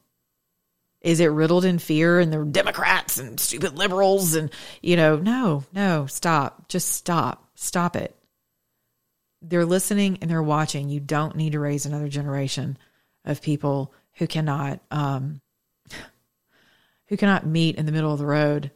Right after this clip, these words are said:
and understand how valuable. Here, here's the thing. I don't have it on my desk right now. I usually do. That means I've used it. Wait. I've used it recently.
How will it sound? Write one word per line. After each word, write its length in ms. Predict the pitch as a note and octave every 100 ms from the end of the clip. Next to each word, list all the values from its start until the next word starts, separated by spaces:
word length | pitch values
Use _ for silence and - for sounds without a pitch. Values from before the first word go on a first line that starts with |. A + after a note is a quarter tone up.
| _
and 140 | D#3+ D3+
understand 520 | E3 D3+ E3+ D#3 D3
how 140 | D3
valuable. 580 | C#3 C#3+ D3 C#3+ B2 B2 - -
Here, 160 | - A3+
here's 260 | F#3 C4 A3+
the 60 |
thing. 380 | - D3 D3 D#3 -
I 60 | E3
don't 240 | E3+ -
have 240 | - E3
it 140 | D3+ -
on 60 | D3+
my 100 | D#3
desk 380 | D#3 D#3 -
right 160 | D3 A#2+
now. 140 | D3
I 40 | D3+
usually 400 | D3 D#3 F3 F3+
do. 380 | D#3 D3 D#3+ - - - -
That 120 | A#2+
means 240 | E3 D#3+
I've 160 | D#3 D3
used 320 | D#3 D3 -
it. 220 | - - - _
Wait. 280 | D3 B2+ - _ _ _ _ - _ _ _ _ _ _ _ _ _ _ _ _
I've 120 | F3+
used 240 | F#3 G3+ F3+
it 160 | -
recently. 640 | F#3 F3 - D3+ D3+ D3+